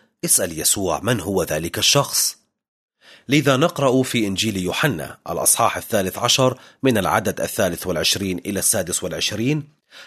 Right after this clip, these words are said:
"فاتكأ ذاك على صدر يسوع وقال له: 'من هو؟' أجاب يسوع:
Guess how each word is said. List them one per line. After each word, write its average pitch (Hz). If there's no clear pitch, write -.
"فاتكأ 165
ذاك 123
على 107
صدر 113
يسوع 98
وقال 101
له: 101
'من 170
هو؟' 107
أجاب 95
يسوع: 135